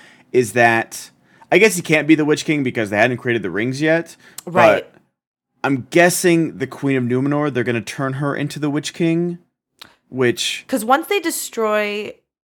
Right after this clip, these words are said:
Speaker 2: Numenor, the Numenorians have to go
Speaker 1: to Middle Earth.
Speaker 2: to Middle Earth. And
Speaker 1: And that's when they give them the rings, right?
Speaker 2: well, that's when they have different kingdoms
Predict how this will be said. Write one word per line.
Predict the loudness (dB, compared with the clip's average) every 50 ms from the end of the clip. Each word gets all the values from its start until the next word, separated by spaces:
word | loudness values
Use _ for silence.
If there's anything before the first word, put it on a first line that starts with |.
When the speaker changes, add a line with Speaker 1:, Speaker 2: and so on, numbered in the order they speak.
| _ _ _ _ _ _ _ -10 -6
Speaker 2:
Numenor, | -4 -2 -2 -2 -4 -6 -8 -8 -8 -8 -8 -10 -12 -14 -16 _ _ _ _ -10
the | -8 -8
Numenorians | -6 -4 -4 -4 -2 -2 -4 -4 -2 -2 -2 0 -2 -2 0 0 0 0 0 -2 -4 -8 -12 -14 -14 -14 -16 -16 _ _ _ _ _ _
have | _ -4 2 4 4 4 2 -6 -12
to | -12 -12
go | -10 -4 -2 0 0 2 2 0 0 0 -2 -4 -6 -8 -12 _ _ _ _ _ _
Speaker 1:
to | -4 -2
Middle | 0 2 2 2 2 2
Earth. | 2 2 2 0 -4 -10 -16 -20 -20 -16 _
Speaker 2:
to | -4 -4 -2
Middle | 0 0 0 2 2 2
Earth. | 0 0 -2 -6 -10 _ _ _ _ _ _ _ _ _ 2
And | 4 4 4 2 0 -6 -12 -16 -20 _ _
Speaker 1:
And | -2 -2 -2 2 6
that's | 6 6 6 6 4 -2 -4
when | -2 -2
they | 0 0 0 0 0 -2 -4 -8 _ _
give | -4 -4 -4
them | -4 -6
the | -6
rings, | -6 -6 -6 -8 -10 -10 -8
right? | -6 -4 -4 -6 -6 -10 _ _ _ _
Speaker 2:
well, | 4 8 8 8 8
that's | 6 4 2 2
when | -2 -2 0 0
they | 2 2
have | 2 0 0
different | -4 -8 -10 -14 -14 -14
kingdoms | -8 -6 -6 -4 -4 -4 0 0 0 0 0 -2 -8 -10 -12 -14 -18 -18 -20